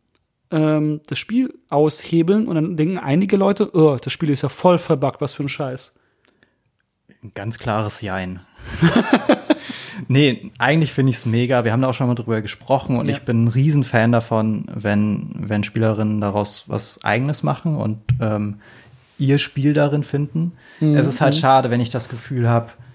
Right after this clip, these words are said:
Speaker 2: die machen das Spiel dadurch kaputt im Sinne von, äh, es macht eigentlich keinen Spaß mehr, wenn wir ehrlich sind. Ihr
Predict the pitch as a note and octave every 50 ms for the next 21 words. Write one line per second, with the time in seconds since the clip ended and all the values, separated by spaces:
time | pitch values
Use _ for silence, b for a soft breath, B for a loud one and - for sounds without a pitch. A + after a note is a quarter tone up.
0 | b b b b - - A#2 A#2 A#2+ B2 A2 A#2+ C3 A#2 A2+ - - C3+ B2+ A#2+
1 | B2 A#2 A#2+ A2+ A2+ - - _ _ - - - A#2 - - - C#3 A#2 - -
2 | - - A#2+ A#2+ A2+ A#2+ B2 B2 A2+ - C3 A2 A2 G#2+ G#2 G2+ b b b b
3 | b b b b b b b b b b b _ _ _ _ _ _ - B2+ A2
4 | F#2 C2 - A#1 - - _ _ _ - B2+ A#2 - - - - _ _ _ _
5 | _ _ _ _ _ _ - D3 C#3+ C#3+ C#3 - - - B2+ C3+ C#3+ C3+ - -
6 | - B2 A#2 A2 - - - B2 B2 C3+ C#3+ - - A2 G2+ G2 F#2+ G2 G2 F#2+
7 | G2 G2 G2 F#2 - - G#2 G2 G2 G2 - - A#2+ A2